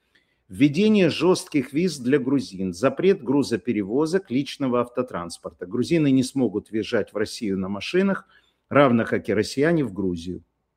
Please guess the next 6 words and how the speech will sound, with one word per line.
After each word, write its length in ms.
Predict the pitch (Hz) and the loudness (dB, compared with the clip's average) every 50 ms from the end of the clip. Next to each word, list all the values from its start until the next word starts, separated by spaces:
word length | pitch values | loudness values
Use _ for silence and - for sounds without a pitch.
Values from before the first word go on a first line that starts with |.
| _ _ _ _ _ - - _ _ _ | _ _ _ _ _ -20 -20 _ _ _
Грузия 460 | - 113 143 165 170 135 117 143 131 | 2 8 10 10 10 10 8 4 4
потеряет 560 | 127 - 123 - - 131 131 127 120 107 - | 4 2 0 0 2 2 4 4 2 2 0
каждого 460 | - - 139 123 101 90 107 101 104 | 2 2 2 2 2 0 -2 -4 -4
четвёртого 680 | - - - - - 120 120 110 92 - - 104 95 95 | -4 -6 -8 -4 0 2 2 2 2 0 -4 -6 -6 -6
туриста. 800 | - - 113 98 95 85 82 - - - 139 151 185 - _ _ _ _ _ _ _ _ _ _ _ _ _ _ _ _ | -4 -4 -4 -4 -4 -6 -10 -12 -4 -2 -2 -2 -2 -6 _ _ _ _ _ _ _ _ _ _ _ _ _ _ _ _
А, 800 | - 120 120 120 120 117 113 113 113 107 107 107 104 95 - - | -2 0 2 2 2 2 2 2 0 0 0 0 0 -2 -4 -8